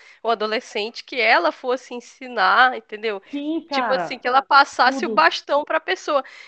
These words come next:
Speaker 1: E a pessoa já vinha em outra época, já poderia ter um conflito de época, da época dela com a época da pessoa. Já ia
Speaker 2: Uhum.
Speaker 1: criar um, uma outra, ah, gama de situações, entendeu? Ela ia ver a pessoa passando por determinadas situações, falar, "Não, garota, não faça isso." De repente a garota fizesse, era o certo a ser feito.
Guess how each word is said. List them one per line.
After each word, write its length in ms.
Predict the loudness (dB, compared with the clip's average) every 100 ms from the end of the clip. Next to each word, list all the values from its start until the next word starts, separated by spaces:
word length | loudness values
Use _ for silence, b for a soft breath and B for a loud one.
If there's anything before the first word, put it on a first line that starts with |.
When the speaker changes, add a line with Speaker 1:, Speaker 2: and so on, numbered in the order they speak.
| B
Speaker 1:
E 80 | 2
a 60 |
pessoa 420 | 2 -2 0 0
já 260 | 2 4 2
vinha 280 | 0 -6 -6
em 40 |
outra 380 | -6 -4 -2 0
época, 580 | 0 0 0 -2 -6 -6
já 120 | -4
poderia 440 | -6 -6 -6 -6 -6
ter 120 | -6
um 80 | -6
conflito 580 | -6 -8 -8 -12 -14 -14
de 160 | -6
época, 340 | -4 -4 -6 -8
da 120 | -6
época 260 | -6 -6 -4
dela 240 | -2 -4
com 100 | -6
a 60 | -14
época 220 | -8 -8
da 100 | -6
pessoa. 760 | -10 -12 -10 -6 -2 0 -2 -4 b b b -2
Já 160 | 2
ia 180 | 2 0
Speaker 2:
Uhum. 60 | -2
Speaker 1:
criar 440 | -4 2 4 4
um, 360 | 2 0 -6 -4
uma 160 | 0 2
outra, 560 | 2 0 0 0 0 0
ah, 300 | -2 -2 -4
gama 320 | -4 -4 -6
de 60 |
situações, 680 | -10 -16 -6 -6 -4 -6 -6
entendeu? 200 | -8 -8
Ela 100 | -2
ia 120 | 0 0
ver 180 | -2
a 60 | -4
pessoa 280 | -4 -6 -6
passando 320 | -6 -8 -14
por 240 | -12 -14 -14 b b b
determinadas 540 | -10 -8 -4 -2 -4 -4
situações, 500 | -4 -4 -2 -4 -2
falar, 220 | -2 -2
"Não, 260 | 0 0 0
garota, 380 | -2 -4 -10
não 100 | -14
faça 400 | -10 -8 -8 -10
isso." 340 | -10 -12 -14 -12
De 60 |
repente 340 | -12 -8 -10 -8
a 60 |
garota 300 | -10 -10 -12
fizesse, 500 | -14 -10 -6 -6 -6
era 140 | -10 -10
o 20 |
certo 300 | -10 -12 -12
a 20 |
ser 160 | -16 -14
feito. 380 | -8 -8 -8